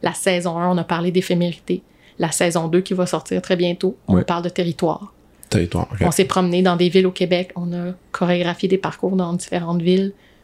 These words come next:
Speaker 1: On parle de différents enjeux liés à l'espace, au territoire,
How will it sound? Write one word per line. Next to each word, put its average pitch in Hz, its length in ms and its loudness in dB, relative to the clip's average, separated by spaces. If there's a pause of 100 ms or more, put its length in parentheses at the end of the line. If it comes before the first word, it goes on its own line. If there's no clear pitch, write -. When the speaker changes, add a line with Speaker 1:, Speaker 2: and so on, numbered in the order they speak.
(140)
Speaker 1:
On 165 120 -8
parle 175 280 -2
de 180 60 -2
différents 175 440 -2
enjeux 175 260 2
liés 180 180 4
à 180 80 2
l'espace, 175 600 0
au 185 100 -2
territoire, 180 680 -2